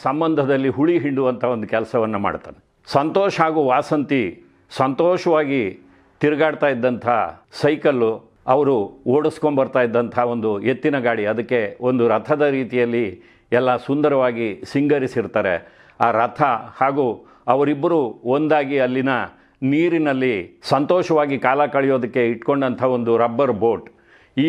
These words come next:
ಮೂರೂ ವಸ್ತುಗಳನ್ನ ನಾಶ ಮಾಡುವ ಮೂಲಕ ತನ್ನ ಸೇಡನ್ನು ತೀರಿಸ್ಕೊತಾನೆ. ನೋಡಿ, ಕೊನೆಗೆ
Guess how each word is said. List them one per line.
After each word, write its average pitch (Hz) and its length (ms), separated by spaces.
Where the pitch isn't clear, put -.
ಮೂರೂ 165 400
ವಸ್ತುಗಳನ್ನ 139 640
ನಾಶ 147 380
ಮಾಡುವ 139 360
ಮೂಲಕ 123 340
ತನ್ನ 127 240
ಸೇಡನ್ನು 143 500
ತೀರಿಸ್ಕೊತಾನೆ. 90 640
ನೋಡಿ, 143 220
ಕೊನೆಗೆ 143 460